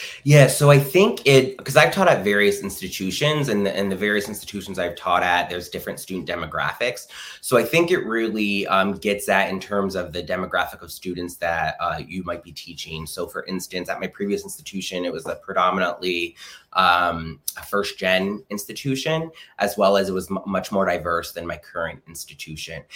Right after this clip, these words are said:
And so there, uh, required different levels of, like, strategies and things in the classroom than their K to twelve educational experience was very different from someone where I teach now that might be from a more affluent, uh, background and affluent public school. Um,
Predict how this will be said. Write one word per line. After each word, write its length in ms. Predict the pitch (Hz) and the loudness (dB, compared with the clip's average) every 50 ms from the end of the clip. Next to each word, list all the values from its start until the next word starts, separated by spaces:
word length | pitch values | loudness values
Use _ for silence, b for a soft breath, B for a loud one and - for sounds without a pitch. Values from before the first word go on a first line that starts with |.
| B B B B | B B B B
And 140 | 113 117 110 | -2 -2 -2
so 200 | - - 110 110 | 0 0 -2 0
there, 600 | 107 117 156 175 175 151 120 113 107 104 104 - - 101 | 2 4 6 8 10 10 10 8 8 6 4 2 4 4
uh, 260 | 101 98 95 95 - - | 6 6 6 4 0 -4
required 580 | 92 - - - 107 101 98 95 98 95 92 | -12 -8 0 4 4 6 6 4 2 -2 -4
different 400 | - 98 - - 98 90 87 - | -4 -8 -6 -4 -6 -6 -6 -4
levels 380 | 87 92 92 87 87 90 90 87 | -4 -4 -4 -4 -6 -8 -6 -6
of, 160 | 85 82 85 | -8 -8 -6
like, 340 | 87 87 85 82 80 - _ - | -6 -6 -4 -4 -6 -10 _ -14
strategies 640 | - - - - 92 92 92 90 90 87 92 82 85 | -14 -12 -4 0 2 2 2 2 0 -4 -6 -8 -10
and 120 | 87 82 | -12 -12
things 280 | - 90 85 87 85 82 | -10 -10 -10 -10 -10 -12
in 100 | - 90 | -14 -12
the 80 | 85 82 | -12 -12
classroom 500 | - - 85 85 80 - - 98 92 90 | -10 -8 -8 -6 -6 -6 -6 -6 -4 -4
than 160 | 90 92 95 | -4 -4 -2
their 160 | 101 117 117 | 0 0 0
K 180 | 113 - 113 101 | 0 0 -2 -2
to 80 | 101 | -2
twelve 300 | 101 - - 92 92 90 | -2 -2 -2 -2 -2 -2
educational 580 | 90 92 82 82 - - 90 82 - - 90 87 85 - - | -4 -8 -10 -10 -10 -10 -10 -10 -8 -8 -10 -10 -10 -10 -12
experience 460 | - 90 90 87 85 85 85 - - | -10 -8 -6 -6 -6 -8 -12 -14 -12
was 240 | 90 87 87 - - B B B B B | -10 -10 -10 -12 -16 B B B B B
very 240 | 107 107 104 104 101 | 0 2 2 2 0
different 320 | 95 90 92 101 92 92 | 0 -4 -4 -4 -6 -4
from 160 | - 95 92 | -4 -6 -6
someone 460 | - - 95 92 92 92 92 90 90 87 82 - | -6 -4 -4 -2 -2 -2 -2 -2 -4 -6 -8 -8
where 240 | 85 87 87 87 | -6 -2 0 0
I 100 | 85 87 | 0 0
teach 320 | - - - 95 - - 92 | -4 -6 -10 -10 -10 -8 -2
now 240 | 98 98 98 95 95 | 2 2 4 4 2
that 220 | 92 90 92 92 | 2 0 -2 0
might 220 | 92 95 92 90 - | -2 -4 -4 -4 -6
be 140 | - 90 85 | -10 -14 -12
from 240 | - - 90 85 85 | -8 -6 -4 -4 -4
a 80 | 82 | -4
more 240 | 87 87 82 82 82 | -6 -6 -6 -4 -6
affluent, 640 | 82 - - - - 101 95 90 87 87 87 - - _ - | -6 -8 -8 -6 -4 -2 -2 -2 -2 -4 -8 -12 -14 _ -4
uh, 240 | 87 85 82 82 | -2 -2 -2 -2
background 420 | - 85 85 85 - 87 87 87 87 | -4 -2 -4 -4 -2 -2 0 0 0
and 80 | 85 82 | -2 -4
affluent 360 | 80 - 98 92 87 85 - | -8 -10 -8 -8 -8 -8 -10
public 300 | - 87 85 85 71 - | -10 -10 -10 -10 -10 -12
school. 500 | - - - - 90 87 71 - - _ B B B B B B B B | -12 -12 -10 -8 -8 -8 -8 -10 -12 _ B B B B B B B B
Um, 520 | 101 104 104 101 95 92 90 87 87 82 | 2 4 6 6 6 6 2 -2 -6 -8